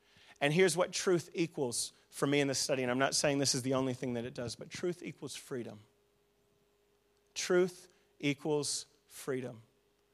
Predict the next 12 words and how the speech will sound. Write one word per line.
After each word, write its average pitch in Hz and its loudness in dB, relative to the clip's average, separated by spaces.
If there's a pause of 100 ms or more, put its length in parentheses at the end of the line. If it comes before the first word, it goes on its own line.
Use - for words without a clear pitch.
(600)
If 151 2
you're 185 10
relentlessly 185 8
replacing 175 6 (1600)
your 143 4
mind, 160 6
your 135 0
heart, 165 4
your 156 -4
desires 139 4
with 143 -2
truth, 147 -2